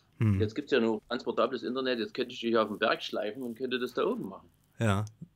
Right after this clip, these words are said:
Speaker 1: Ach so, du hast, äh, du hast aber keine Internetleitung bei dir liegen, ne? Sondern das kommt irgendwie über so, über die Luft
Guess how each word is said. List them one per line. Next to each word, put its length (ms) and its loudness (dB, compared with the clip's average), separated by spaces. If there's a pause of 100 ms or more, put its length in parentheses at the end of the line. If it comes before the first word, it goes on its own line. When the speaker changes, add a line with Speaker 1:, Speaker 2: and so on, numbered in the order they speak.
(140)
Speaker 1:
Ach 100 0
so, 100 4
du 160 4
hast, 220 0
äh, 320 4
du 120 -2
hast 200 -2
aber 160 0
keine 220 0
Internetleitung 680 4
bei 100 8
dir 120 6
liegen, 240 6
ne? 140 4
Sondern 240 4
das 160 2
kommt 200 -2
irgendwie 180 2
über 180 0
so, 340 2 (120)
über 180 0
die 80 6
Luft 300 2